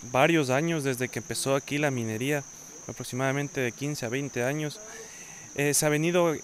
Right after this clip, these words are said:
en este proceso, ¿no? Pasamos, eh, por ser primero parte de la mancomunidad, organizamos la mancomunidad hace unos, eh, ocho, más de ocho años. Luego nos formamos, eh, como grupo para,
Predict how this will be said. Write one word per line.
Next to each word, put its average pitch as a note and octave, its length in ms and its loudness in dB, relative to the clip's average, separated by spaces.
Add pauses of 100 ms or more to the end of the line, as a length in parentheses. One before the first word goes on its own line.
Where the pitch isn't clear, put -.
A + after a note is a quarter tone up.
(200)
en C#3 100 -4
este D3+ 240 0
proceso, A#2+ 460 -4 (100)
¿no? B2 60 -16 (100)
Pasamos, D3 560 0 (840)
eh, A#2 320 0 (340)
por B2 260 0
ser C#3+ 260 2 (300)
primero C3+ 320 2
parte C#3 320 2
de C3 40 2
la B2 100 4
mancomunidad, B2 640 -2 (220)
organizamos B2+ 480 -4
la B2+ 80 0
mancomunidad B2 480 0
hace B2+ 240 -2
unos, B2+ 400 -2 (720)
eh, A#2+ 240 -2
ocho, C3+ 300 -2
más C#3 160 2
de D3 60 4
ocho C3 220 0
años. D#3+ 380 0 (720)
Luego C#3+ 260 4
nos C#3 200 2
formamos, C#3+ 640 4
eh, A2 260 0 (640)
como C3 300 4
grupo D3+ 300 4
para, A2+ 400 2